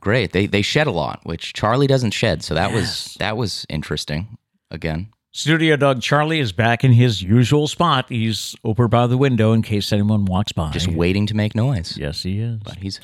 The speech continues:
Speaker 1: he's a good boy.
Speaker 2: Yeah. So Matt was down there, and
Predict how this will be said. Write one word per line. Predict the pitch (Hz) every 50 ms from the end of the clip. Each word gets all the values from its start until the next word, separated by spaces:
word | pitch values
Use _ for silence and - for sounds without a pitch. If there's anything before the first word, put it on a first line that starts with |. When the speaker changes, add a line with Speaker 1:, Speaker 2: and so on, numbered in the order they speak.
| - 110
Speaker 1:
he's | 98 98
a | 104
good | 101 113 107
boy. | - 107 104 85 101 - - -
Speaker 2:
Yeah. | - 69 69 - _ - - - - - - - -
So | - 185 180 180 175 - -
Matt | 156 139 143 160 220 254 226
was | 196 190 143 110
down | - 156 151 143 135 120
there, | 120 180 180 147 127 123 123 -
and | - 131 127 127 123 123 123 120 117 107 - - -